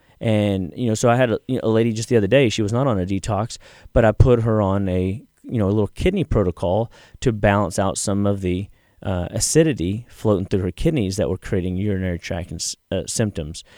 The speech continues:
urinary tract, uh, infection-like symptoms. And, and so we pushed a little, uh, hard and aggressive, which I normally do. And, uh, but man,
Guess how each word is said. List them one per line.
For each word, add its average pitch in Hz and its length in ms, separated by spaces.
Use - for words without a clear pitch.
urinary 135 260
tract, 104 320
uh, 95 180
infection-like 95 800
symptoms. - 460
And, 110 500
and 123 160
so 117 140
we 131 220
pushed - 400
a 110 80
little, 110 420
uh, 107 140
hard 147 340
and 101 100
aggressive, 110 480
which 104 160
I 95 100
normally 113 360
do. 107 380
And, 104 460
uh, 95 160
but 107 260
man, 117 380